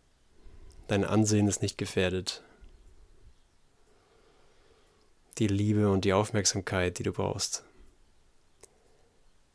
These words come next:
ist dadurch in keinster Weise gefährdet. Du bist sicher und gehalten und geliebt und alles, was störend war, was aber noch wertvoll aussieht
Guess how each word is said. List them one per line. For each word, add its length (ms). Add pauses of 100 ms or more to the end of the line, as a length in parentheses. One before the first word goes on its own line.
(580)
ist 220
dadurch 260
in 80
keinster 380
Weise 260
gefährdet. 580 (800)
Du 100
bist 220
sicher 420 (320)
und 120
gehalten 600 (1800)
und 240
geliebt 540 (120)
und 400 (100)
alles, 380
was 400 (720)
störend 600
war, 260
was 180
aber 160
noch 240
wertvoll 400
aussieht 840